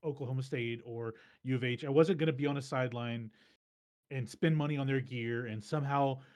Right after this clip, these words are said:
procure, uh, a, a pass to be on the sideline to record that. Now, it was actually gonna be for, like, parks and stuff with our dogs, and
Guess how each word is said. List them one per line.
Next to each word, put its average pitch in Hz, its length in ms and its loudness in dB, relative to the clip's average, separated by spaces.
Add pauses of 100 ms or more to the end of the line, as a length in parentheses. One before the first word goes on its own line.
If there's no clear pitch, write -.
(460)
procure, 131 760 -2 (120)
uh, 123 200 -6 (220)
a, 151 140 -12
a 147 80 -6
pass 135 420 -4
to 131 80 -8
be 120 160 -8
on 127 180 -6
the 117 80 -6
sideline 107 640 -8
to 123 120 -8
record 110 480 -10
that. 98 140 -12 (280)
Now, 156 100 4
it 160 80 8
was 156 120 6
actually 147 260 0
gonna 117 140 -4
be 107 140 -4
for, 110 160 -10
like, 104 180 -12
parks 110 380 -14
and 120 80 -10
stuff 113 240 -10
with 113 120 -14
our 104 100 -8
dogs, 98 460 -12
and 98 220 -14